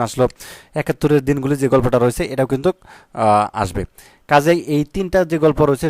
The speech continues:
শোভা, মমতাদি এবং একাত্তরের দিনগুলি, এটার প্রতি একটু সবচেয়ে বেশি গুরুত্ব দিবে এবং তারপরে অন্যান্য গল্পের প্রতি গুরুত্ব দিবে। শুধুমাত্র এই তিনটা পড়ে যে বসে থাকবে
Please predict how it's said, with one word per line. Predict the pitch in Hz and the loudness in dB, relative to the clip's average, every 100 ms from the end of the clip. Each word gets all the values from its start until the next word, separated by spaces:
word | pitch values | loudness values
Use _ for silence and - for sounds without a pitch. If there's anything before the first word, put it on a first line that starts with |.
| - | -2
শোভা, | 147 135 131 | 0 0 0
মমতাদি | 131 127 131 139 131 | -2 -2 -4 -2 -2
এবং | 123 120 | -2 -4
একাত্তরের | 110 - 120 117 | -8 -8 -6 -6
দিনগুলি, | 117 113 120 165 123 | -6 -6 -6 -6 -6
এটার | 120 113 | -6 -4
প্রতি | 131 120 | -6 -6
একটু | 131 117 - | -4 -4 -6
সবচেয়ে | - 135 113 | -6 -6 -4
বেশি | 113 135 | -4 -4
গুরুত্ব | 123 - 113 | -6 -6 -6
দিবে | 117 196 - - _ - 117 | -4 -6 -10 -20 _ -6 -4
এবং | 117 - | -2 0
তারপরে | 127 131 139 | 2 4 2
অন্যান্য | 135 135 127 | 2 0 0
গল্পের | 123 131 139 | -2 -4 -4
প্রতি | 135 156 | -2 0
গুরুত্ব | 135 - 120 | -2 -4 -6
দিবে। | 123 180 - - - | -4 -4 -10 -20 -6
শুধুমাত্র | 143 147 151 151 | 2 2 4 2
এই | 151 165 | 0 0
তিনটা | 160 175 165 - | 2 2 2 2
পড়ে | 160 160 | 2 4
যে | 156 | 2
বসে | 147 160 | 0 0
থাকবে | 156 | 0